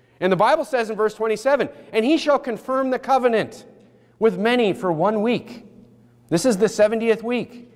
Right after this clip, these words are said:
"And in the midst of the week shall he cause the sacrifice and oblation to cease, and for the overspreading of abominations he shall make it desolate,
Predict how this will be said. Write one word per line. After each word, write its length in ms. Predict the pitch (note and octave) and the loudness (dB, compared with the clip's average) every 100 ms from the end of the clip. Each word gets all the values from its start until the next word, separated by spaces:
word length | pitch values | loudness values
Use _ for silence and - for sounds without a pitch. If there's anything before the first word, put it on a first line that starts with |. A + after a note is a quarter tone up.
| - - | -20 -4
"And 140 | E3 G#3 | 0 2
in 140 | G#3+ | 4
the 80 | F3 | 4
midst 340 | F3+ B3+ - | 4 2 2
of 100 | B3+ | 0
the 100 | G#3+ | 2
week 240 | F3+ A3 - | 0 -2 0
shall 160 | G#3 | 0
he 60 | G#3+ | 0
cause 360 | - F#3 G#3+ | 2 2 2
the 80 | F3+ | 0
sacrifice 720 | - E3+ F#3 G3 F#3 F#3+ F#3+ - - | -4 -2 -2 -2 0 0 0 -10 -8
and 100 | D3+ | -2
oblation 480 | C3+ A#2 F3 F3+ F#3 | 0 2 2 2 -4
to 120 | - | -6
cease, 500 | - D#3+ A3+ A#3+ - - - - | -6 -2 -2 -4 -10 -18 -20 -6
and 120 | D3+ | -2
for 120 | C#3+ D3 | 0 0
the 120 | C#3+ | 2
overspreading 600 | D#3 F3+ A3 G#3 F#3 G3 | 0 2 -2 0 0 2
of 80 | E3 | -2
abominations 880 | C3+ D3 D#3 C3+ D#3 E3+ B3 B3 - - - | 0 0 0 -2 -4 -4 -6 -8 -12 -10 -4
he 80 | D#3+ | 0
shall 180 | E3+ | 2
make 240 | B2+ C#3 D#3 | 2 0 -2
it 140 | C#3 | 0
desolate, 480 | D#3+ - - B2 | 0 0 0 -4